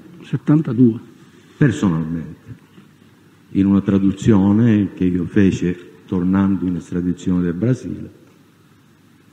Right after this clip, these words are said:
Speaker 2: nel vagone, eh, che era presieduto da carabinieri, eh, al centro del vagone c'era uno scompartimento vuoto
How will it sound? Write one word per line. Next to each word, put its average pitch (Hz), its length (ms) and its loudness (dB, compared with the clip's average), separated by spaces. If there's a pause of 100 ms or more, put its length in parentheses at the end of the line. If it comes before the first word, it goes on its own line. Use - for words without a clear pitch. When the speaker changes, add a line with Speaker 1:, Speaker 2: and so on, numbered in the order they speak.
(520)
Speaker 2:
nel 104 180 4
vagone, 147 560 6 (260)
eh, - 480 -14 (320)
che - 100 -4
era 82 280 -6 (260)
presieduto 90 560 -4
da 92 140 -2
carabinieri, 98 760 0 (180)
eh, 85 280 -12 (1080)
al 101 160 -2
centro 113 340 4
del 113 120 6
vagone 156 600 6
c'era 85 240 -4
uno 90 160 -8
scompartimento 92 680 0
vuoto 101 520 0